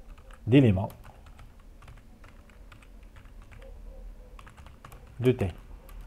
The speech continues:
Donc ici, on va faire read n. Par la suite, on va parcourir tous ces éléments,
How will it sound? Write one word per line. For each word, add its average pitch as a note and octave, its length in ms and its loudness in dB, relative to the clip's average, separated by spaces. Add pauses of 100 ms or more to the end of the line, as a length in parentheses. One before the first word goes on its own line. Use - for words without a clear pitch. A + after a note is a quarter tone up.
(600)
Donc G#2+ 240 2
ici, D3 540 4
on A2 60 -2
va F#2+ 120 2
faire C#3+ 360 10 (120)
read C3 600 8 (600)
n. F#2+ 300 8 (800)
Par C3 160 12
la C#3 80 12
suite, G3+ 220 8
on E3 80 12
va C#3+ 100 12
parcourir C#3 480 12
tous A3 120 8
ces B2+ 260 10
éléments, G#2 400 8